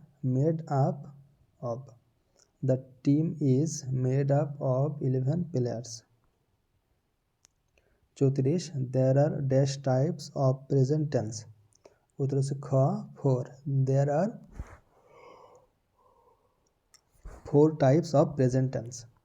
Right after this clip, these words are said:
पैंतीस, change the voice, I te-, I teach him English। उत्तर क, he is taught English by me। सैंतीस,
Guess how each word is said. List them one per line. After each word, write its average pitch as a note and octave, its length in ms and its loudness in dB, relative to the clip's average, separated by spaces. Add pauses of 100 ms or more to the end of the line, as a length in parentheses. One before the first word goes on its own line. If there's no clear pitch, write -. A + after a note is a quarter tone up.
(840)
पैंतीस, C3+ 480 0 (600)
change C3+ 320 4
the B2+ 140 2 (100)
voice, C#3+ 360 0 (460)
I C3 300 2 (680)
te-, C#3 440 4 (200)
I C#3 140 2 (140)
teach C#3+ 320 2 (240)
him C#3 340 0
English। A#2+ 440 -4 (520)
उत्तर C3+ 380 -4
क, C3+ 320 0 (420)
he C3+ 240 4 (160)
is D3 200 0 (100)
taught C#3+ 260 4
English C3+ 360 -2
by A#2 180 -4
me। A2+ 240 -10 (1500)
सैंतीस, C3 600 -2